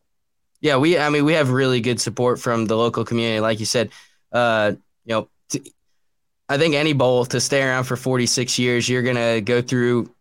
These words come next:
a, a lot of ups and downs, and there's gonna be some, some hard times, but, uh, just, it's a testament to the support from this community of, to be able to be around for forty-six years. We survived a canceled game during the pandemic,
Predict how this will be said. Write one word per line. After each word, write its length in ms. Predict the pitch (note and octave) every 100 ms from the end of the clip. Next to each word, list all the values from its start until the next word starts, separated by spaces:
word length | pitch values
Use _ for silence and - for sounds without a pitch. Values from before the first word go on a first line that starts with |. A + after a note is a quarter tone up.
| -
a, 200 | A2+ A#2
a 100 | A#2
lot 240 | A#2+ B2
of 80 | A#2+
ups 180 | A#2+ -
and 140 | A2
downs, 380 | A2+ A#2+ B2 A#2
and 260 | A2+ A2 A2+
there's 160 | A#2
gonna 180 | B2+ A#2
be 160 | A#2 A#2
some, 380 | - A2 A2
some 340 | - - A2+ - _
hard 320 | - C3 B2+
times, 360 | C3 B2+ A#2+ A2
but, 260 | B2 A2+ _ _ _ -
uh, 380 | A#2+ A#2 A2 A2 _ _ -
just, 420 | - - - -
it's 220 | - B2+ C3
a 60 |
testament 500 | B2+ C#3 C#3 C3 A#2+
to 140 | - A#2+
the 140 | A#2
support 500 | - B2+ - B2 B2
from 380 | - A#2+ A2+ A2 A#2+ -
this 180 | A#2+
community 640 | - A#2 A#2 A#2+ A#2+ A2+ A2
of, 260 | G#2+ G#2 - _ _ _ _ _
to 80 | C3+
be 180 | A#2+ A#2+
able 200 | B2+ B2
to 80 | A#2
be 200 | A#2+ B2
around 220 | B2 B2
for 120 | B2
forty-six 560 | A#2 B2+ A#2+ - A#2+ -
years. 220 | B2 A#2
We 100 | B2
survived 500 | - A#2 A#2 A#2+ A#2
a 40 |
canceled 440 | A#2 B2+ B2 B2 A2
game 220 | A#2 A#2
during 220 | A#2 A2+
the 80 | A2
pandemic, 720 | B2 A#2 A2+ A2+ A2+ A2